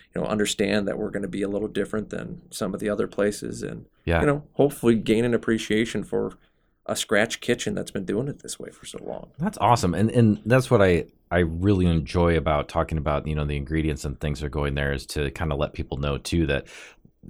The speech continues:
Speaker 2: the things that you are doing from scratch and that, you know, this has been done the La Casa way for, you know, X number of years. And it's just, it,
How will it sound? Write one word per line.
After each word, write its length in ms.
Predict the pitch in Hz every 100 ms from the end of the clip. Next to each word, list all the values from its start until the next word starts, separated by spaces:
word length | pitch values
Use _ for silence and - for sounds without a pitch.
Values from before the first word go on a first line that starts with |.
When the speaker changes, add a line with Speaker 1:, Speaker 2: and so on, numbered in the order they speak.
| -
Speaker 2:
the 160 | 104 98
things 240 | - 90
that 160 | 87 -
you 80 | 82
are 160 | 78
doing 260 | 76 82 73
from 200 | 78 67
scratch 420 | - 71 64 -
and 100 | 71
that, 160 | 69 69
you 100 | 82
know, 200 | 71 69
this 260 | 64 78 -
has 140 | 73
been 260 | - 76 67
done 380 | 76 76 73 69
the 120 | 71
La 140 | 67
Casa 400 | 69 85 80 -
way 380 | 71 71 67 65
for, 520 | - - 71 67 64 - - - -
you 80 | 76
know, 160 | 65 64
X 240 | 78 -
number 260 | 80 73 71
of 140 | 67
years. 340 | 67 71 69 65
And 140 | 69
it's 100 | 69
just, 320 | - 87 - _
it, 240 | 85 82